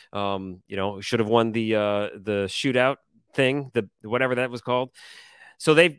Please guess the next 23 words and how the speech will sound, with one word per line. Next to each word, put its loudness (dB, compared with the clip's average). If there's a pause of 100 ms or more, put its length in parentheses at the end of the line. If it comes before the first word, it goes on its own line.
they've 2
got 0
solid 0
goaltending. -2
It's -10
gonna -4
be -6
tough. -4
Uh, -4 (100)
I 0
hope -2
that, 0 (340)
you -10
know, -6
we -6
beat -6
the -6
Coyotes -2
and -6
then -2
go 0
into -4
Anaheim. -6